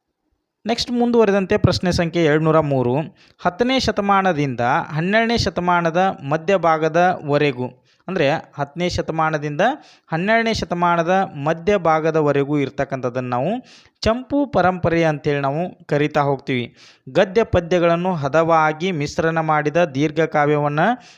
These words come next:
ನಾವು ಚಂಪು ಕಾವ್ಯ ಅಂತ ಕರಿತೀವಿ. So, ಚಂಪು ಕಾವ್ಯದಲ್ಲಿ ಕಂದವನ್ನು ಹೊರತುಪಡಿಸಿ ಹೆಚ್ಚಾಗಿ ಬಳಕೆಯಾಗಿರುವುದು, so,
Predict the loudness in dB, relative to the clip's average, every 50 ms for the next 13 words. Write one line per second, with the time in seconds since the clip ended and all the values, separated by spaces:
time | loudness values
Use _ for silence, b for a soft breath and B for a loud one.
0 | B B -4 -4 -2 -2 -2 -2 -4 -2 -2 -2 -2 0 0 0 0 2 2 0
1 | 0 -2 -2 -4 -6 -6 -6 -6 -6 -6 -4 -2 -2 -2 -4 -6 B B B B
2 | B B B -4 -4 -4 -2 0 -2 -2 -2 -2 -2 -2 -2 0 0 0 2 2
3 | 0 0 0 0 0 0 0 -2 -2 -2 -4 -4 -4 -2 0 0 0 2 0 0
4 | -2 -2 -4 -2 -2 -2 -2 -2 -4 -6 -4 -4 -4 -4 -2 -4 -4 -2 -2 -4
5 | -4 -4 -2 0 0 0 0 0 -2 -2 -2 -2 -4 -8 B B B B B B
6 | -2 0 2 2 2 0 2 2 4 4 4 2 2 2 2 4 2 4 4 2
7 | 2 0 -2 -6 -8 -4 -2